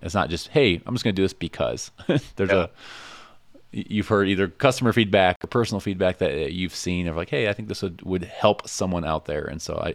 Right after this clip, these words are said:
Speaker 1: I, I appreciate that.
Speaker 2: Oh, thank you, man. I always try to, the, the big thing is it's gotta be intentional.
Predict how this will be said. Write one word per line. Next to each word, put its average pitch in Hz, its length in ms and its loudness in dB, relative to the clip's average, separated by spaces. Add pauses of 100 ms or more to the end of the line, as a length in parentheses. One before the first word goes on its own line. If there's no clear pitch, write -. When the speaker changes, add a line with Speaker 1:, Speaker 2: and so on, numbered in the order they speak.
Speaker 1:
I, 82 180 -2
I 92 80 2
appreciate 78 500 -2
that. 76 240 0 (760)
Speaker 2:
Oh, 95 160 4
thank 90 300 0
you, 85 80 0
man. 87 160 6
I 90 140 8
always 92 200 6
try 98 180 6
to, 92 220 6 (120)
the, 101 160 4
the 95 120 0
big 101 260 4
thing 107 200 6
is 98 120 6
it's 90 140 2
gotta 104 180 6
be 107 140 4
intentional. 90 800 4